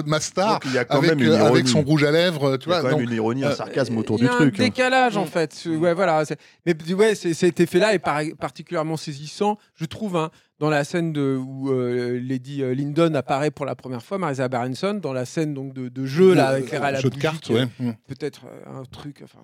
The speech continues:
Speaker 3: c'est terrassant de beauté, quoi. T'es, et, et, euh, et en fait, où, quand elle, elle sort du champ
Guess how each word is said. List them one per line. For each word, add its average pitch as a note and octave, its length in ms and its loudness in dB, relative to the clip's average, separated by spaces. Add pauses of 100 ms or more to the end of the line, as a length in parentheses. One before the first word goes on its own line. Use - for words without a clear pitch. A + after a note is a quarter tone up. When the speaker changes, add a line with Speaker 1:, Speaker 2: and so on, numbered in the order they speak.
Speaker 3:
c'est A2+ 200 -20
terrassant C#3+ 480 -2
de C#3+ 80 -6
beauté, C#3 440 -12
quoi. C#3 240 -12
T'es, C3 220 -20 (420)
et, D#3 360 4
et, D3+ 80 6
euh, C#3+ 200 4
et D3+ 140 2
en C#3+ 80 2
fait, G#3+ 300 0
où, D#3+ 100 -10
quand D#3 260 -6
elle, F#3 140 2
elle D3 140 -2
sort E3 320 -2
du D3+ 100 -12
champ A3 340 -6